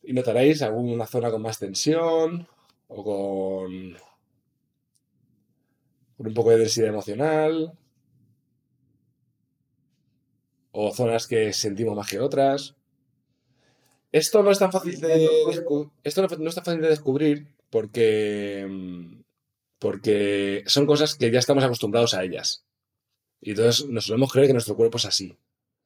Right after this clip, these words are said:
¿Vale? Solemos creer que tenemos una, ¿sabes? Que tenemos tensión en una parte, que tenemos tensión en otro, que hay una zona que no se siente porque no se siente. Eh, ¿sabes?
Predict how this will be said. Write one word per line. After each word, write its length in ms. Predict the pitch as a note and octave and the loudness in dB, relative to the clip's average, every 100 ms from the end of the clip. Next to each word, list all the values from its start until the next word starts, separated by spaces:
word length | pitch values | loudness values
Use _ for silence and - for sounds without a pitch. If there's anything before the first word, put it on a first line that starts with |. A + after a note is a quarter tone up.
| _ _ _ _ _ _ _ _ _ | _ _ _ _ _ _ _ _ _
¿Vale? 260 | F#2+ F#2 A2+ | -6 -2 -2
Solemos 340 | A#2+ A2 B2 | 0 2 2
creer 300 | - A#2 A#2+ | 4 4 4
que 380 | A#2+ A#2 A2+ A2+ | 4 4 6 4
tenemos 320 | A2 A#2 A2+ A2 | 0 -2 -2 -2
una, 600 | A#2 A#2 A2+ A2+ A2+ A2 | -4 -4 -4 -6 -8 -4
¿sabes? 220 | C3+ B2 | -2 0
Que 60 | A2+ | 0
tenemos 200 | A#2+ A#2+ | 0 0
tensión 300 | G#2 A#2+ A2 | 0 0 0
en 60 | |
una 120 | A2 | 0
parte, 520 | D3 D#3 D3 D3 C#3+ C3 | 4 4 6 6 6 4
que 80 | |
tenemos 220 | A2+ G#2 A2 | 0 -4 -8
tensión 240 | G2+ G#2+ | -8 -4
en 60 | A#2+ | -4
otro, 480 | B2+ B2+ B2+ B2 A2+ | -2 2 2 2 -2
que 140 | G#2+ | -4
hay 100 | A2+ | -2
una 100 | A2+ | -2
zona 200 | B2 A2+ | -2 -2
que 80 | A2+ | -2
no 80 | A#2 | -2
se 100 | A2+ | -2
siente 460 | A#2+ A#2 A2 G#2+ G2+ | 0 -2 -2 -4 -4
porque 200 | A2 A2 | -6 -4
no 80 | |
se 80 | G#2+ | -4
siente. 560 | G#2+ D3 C#3+ B2 B2+ - _ _ _ | 4 4 4 0 -2 -4 _ _ _
Eh, 280 | A2 A2 A2 | 0 4 6
¿sabes? 300 | C#3 D3+ B2+ | 6 4 4